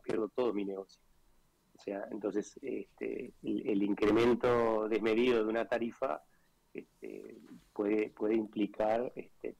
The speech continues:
perder no solo competitividad, sino perder algún mercado. Entonces, eso, eso es, es, o sea, no, no es solamente perder margen y perder competitividad, es que se podría llegar a perder un mercado porque yo no puedo absorber, capaz que como empresa no puedo absorber el costo,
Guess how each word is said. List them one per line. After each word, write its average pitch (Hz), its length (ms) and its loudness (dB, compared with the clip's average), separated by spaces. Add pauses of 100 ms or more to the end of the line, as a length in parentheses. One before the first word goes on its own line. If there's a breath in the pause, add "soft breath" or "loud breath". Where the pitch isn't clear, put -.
perder 107 520 0 (400 soft breath)
no 107 100 2
solo 117 240 2
competitividad, 104 720 0
sino 110 180 -4
perder 98 280 -4
algún 95 200 -4
mercado. 92 520 -10
Entonces, - 440 -10
eso, 123 340 -2
eso 123 300 2
es, 117 240 2
es, - 260 -4 (380 soft breath)
o - 40 -20
sea, 101 120 0
no, 110 120 2
no 131 120 4
es 135 80 2
solamente 123 480 2
perder 107 320 0
margen 107 400 -2
y - 20 -4
perder 101 320 -2
competitividad, 98 720 -4 (440 soft breath)
es 101 100 -6
que - 120 -4
se - 160 -2
podría 104 280 2
llegar 113 240 0
a 107 80 0
perder 107 220 0
un 113 60 -2
mercado 117 340 0
porque 131 180 0
yo 107 140 -4
no 107 120 0
puedo 107 400 2
absorber, 104 540 -2
capaz 98 240 -6
que 101 80 -8
como 104 140 -2
empresa 101 340 -2
no 95 80 -2
puedo 98 140 -2
absorber 104 340 0
el 107 100 2
costo, 123 440 -2